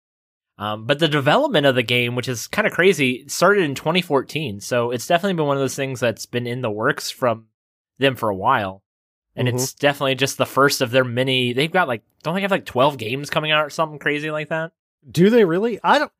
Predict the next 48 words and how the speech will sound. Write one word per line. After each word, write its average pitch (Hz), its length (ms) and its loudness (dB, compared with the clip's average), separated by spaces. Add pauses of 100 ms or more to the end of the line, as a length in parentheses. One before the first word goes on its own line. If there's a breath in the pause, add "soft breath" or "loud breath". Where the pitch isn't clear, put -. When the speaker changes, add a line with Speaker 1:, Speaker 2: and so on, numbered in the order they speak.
Speaker 1:
There's, 240 280 2
like, 196 140 8
Speaker 2:
so 175 60 4
Speaker 1:
six 254 300 -2
or 156 60 0
seven, 175 360 0
I 113 120 -2
think, 135 420 0
realistically. 135 600 0 (800)
Speaker 2:
To, 220 200 2 (120)
and, 175 260 2
uh, 175 140 -2 (280)
and 170 140 0
I 214 140 4
will 285 120 4
say 175 240 4
that 139 200 2
Riot 151 340 4
is 139 140 2
sort 156 240 0
of 117 180 0
a, 127 220 -6 (320)
a 139 80 -2
bastion 160 460 0
of 127 140 -4
quality. 135 760 2
The, 127 340 2
so 156 220 4
far, 165 340 4
I - 20 4
mean, 127 240 2
everything 139 520 2
of 110 100 -4
theirs 135 340 2
that 117 140 -2
I've 110 100 0
Speaker 1:
I - 40 2
think 220 100 0
Speaker 2:
played 143 240 2
Speaker 1:
so, 139 80 2
Speaker 2:
is, 110 120 -2
Speaker 1:
too. 127 220 -8 (520)
Speaker 2:
is 135 160 -4
highly 147 420 4
polished. 143 460 2
They 143 60 0
sort 160 300 2
of 143 220 2